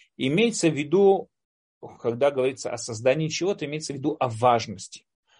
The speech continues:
То есть мы можем сказать такую вещь. Этот мир существует, как мы должны его видеть.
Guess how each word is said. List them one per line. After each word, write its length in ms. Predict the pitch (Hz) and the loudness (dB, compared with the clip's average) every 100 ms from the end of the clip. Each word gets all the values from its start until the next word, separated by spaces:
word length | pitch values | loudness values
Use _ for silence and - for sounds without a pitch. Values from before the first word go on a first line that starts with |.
| _ _ _ | _ _ _
То 80 | |
есть 240 | 110 - - | -6 -6 -12
мы 260 | 123 139 135 | -8 -6 -2
можем 300 | 143 135 127 | -2 -2 -4
сказать 240 | - 127 | -2 -2
такую 260 | 117 131 120 | -2 -6 -8
вещь. 200 | 113 127 | -6 -6
Этот 260 | 113 113 | -6 -8
мир 320 | 139 196 180 | 0 0 0
существует, 760 | 160 - 147 - 131 156 170 156 | -4 -8 -4 -4 -4 0 2 2
как 200 | 143 139 | -2 0
мы 120 | 160 | 0
должны 320 | 160 131 113 | 2 -2 -4
его 180 | 107 104 | -8 -8
видеть. 400 | 107 110 - - | -12 -16 -20 -20